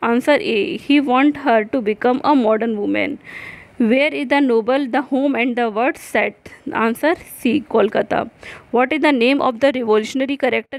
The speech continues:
in the home and the world? The answer A, Sandeep. What is the relation between Vimla and Nikhil in the home and the world? The answer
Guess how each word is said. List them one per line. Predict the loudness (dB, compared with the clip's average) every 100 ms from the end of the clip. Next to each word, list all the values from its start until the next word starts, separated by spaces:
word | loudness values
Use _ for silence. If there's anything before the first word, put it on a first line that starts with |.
| -6
in |
the | -4 -2
home | 0 0
and | 0 0
the | -2 -2
world? | -2 -2
The | -2
answer | -4 -4 -2 -4 -2
A, | -2 -2
Sandeep. | -2 -2 0 0 0 -2 _ _ -20 -20 -20 _ _ _ _ _ _ _ _ _ _ _ _ _ _ _
What | -2 0 0
is | 0
the | 0 0
relation | 0 -2 0 0 0
between | -2 0 2
Vimla | 0 0 0 0
and | -2
Nikhil | -4 -4 -2
in | -2 0
the | 0
home | 0 0 0
and | 0 0
the | 0
world? | 2 0 0
The |
answer | -2 -2 -2